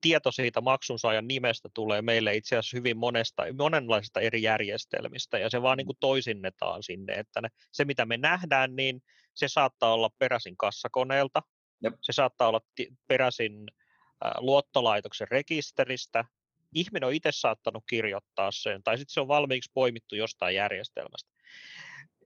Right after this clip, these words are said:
Speaker 1: Ja tota, tai sit se on tyhjä.
Speaker 2: Tai sit se on myyty eteenpäin, se terminaali, ja joku toinen yritys käyttää sitä samaa,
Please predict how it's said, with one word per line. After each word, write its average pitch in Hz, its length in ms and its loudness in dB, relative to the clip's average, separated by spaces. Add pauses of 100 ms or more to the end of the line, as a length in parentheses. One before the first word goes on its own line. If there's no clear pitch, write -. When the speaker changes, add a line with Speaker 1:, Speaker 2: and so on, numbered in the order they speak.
(220)
Speaker 1:
Ja 131 180 -2
tota, 120 460 2 (100)
tai 220 140 2
sit - 120 -16
se - 80 -14
on 117 60 -12 (100)
tyhjä. - 460 -16 (500)
Speaker 2:
Tai 180 160 6
sit 208 200 -6
se 190 100 4
on 180 80 2
myyty 175 300 2
eteenpäin, 110 460 2
se 120 80 0
terminaali, 107 640 2
ja 110 100 2
joku 127 240 0
toinen 117 340 2
yritys 117 280 -4
käyttää 104 420 0
sitä 113 220 -4
samaa, 104 380 0